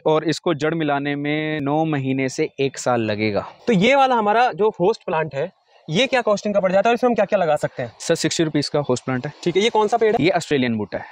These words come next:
Speaker 2: ये ऑस्ट्रेलियन पाइन वुड है जो लगा रखी है।
Speaker 1: करेक्ट।
Speaker 2: ये basically जो चंदन है, वो पैरासाइट होती है, जैसे कि लीच जो बरसातों में हमारा खून चूसती है।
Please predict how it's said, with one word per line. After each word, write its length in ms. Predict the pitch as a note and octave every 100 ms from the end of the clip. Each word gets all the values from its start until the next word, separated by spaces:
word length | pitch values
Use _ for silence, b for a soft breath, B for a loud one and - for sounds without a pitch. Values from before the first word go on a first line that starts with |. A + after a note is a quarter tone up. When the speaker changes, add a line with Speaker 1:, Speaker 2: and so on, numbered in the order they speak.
| B B E3+
Speaker 2:
ये 80 | A#3
ऑस्ट्रेलियन 400 | G#3+ A#3 A#3 C#4+
पाइन 280 | A3 A3
वुड 140 | A3+ A3
है 60 |
जो 100 | G3+
लगा 240 | F#3 D#3+ E3
रखी 260 | - -
है। 60 | F#3+
Speaker 1:
करेक्ट। 180 | A#3+ F#3+
Speaker 2:
ये 340 | G3 A3 C4+ - b b b
basically 680 | D#3 G#3+ C#4+ C4+ C4 D4 C#4 F#3
जो 240 | D3+ G#3+
चंदन 400 | - G3 G3 B3
है, 160 | A3 B3
वो 120 | C4
पैरासाइट 480 | G3+ F#3+ G#3 A3 G#3
होती 220 | E3+ D#3+
है, 140 | B2 - _ -
जैसे 240 | G3 A3
कि 120 | A3+
लीच 480 | G#3 E3+ A3 D3+ - - -
जो 300 | E3 G3 G3 D3+
बरसातों 360 | E3+ F#3+ A3
में 80 | A3
हमारा 240 | F#3+ F#3
खून 240 | G#3 A3 A#3+
चूसती 340 | A3 - F#3+
है। 120 | G3